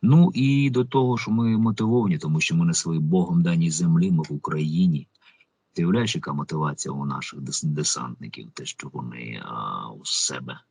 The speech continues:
Нехай в цей день, двадцять першого листопада, десантно-штурмових військ, Архангел Михайло, це, до речі, символ десантників наш.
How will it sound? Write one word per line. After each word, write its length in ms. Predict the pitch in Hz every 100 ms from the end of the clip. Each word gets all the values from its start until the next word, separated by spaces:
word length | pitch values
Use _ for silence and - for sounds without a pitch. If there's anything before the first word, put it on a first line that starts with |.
| _ -
Нехай 600 | 104 123 - 123 85 65 _ _
в 100 | -
цей 340 | - 107 95 76
день, 440 | 76 104 87 64 64
двадцять 340 | 78 95 -
першого 360 | 95 92 - 82
листопада, 500 | 78 85 92 87 76
десантно-штурмових 920 | 73 - 87 78 - 78 78 71 73
військ, 420 | 82 120 117 - _ _
Архангел 580 | - 85 - 98 90 76
Михайло, 480 | 69 - 101 107 76
це, 140 | -
до 100 | 85
речі, 240 | 82 78 76
символ 520 | - - 92 87 92
десантників 920 | 113 - 196 - 98 104 110 120 117 117 _ _ _ _ - -
наш. 480 | 92 90 87 -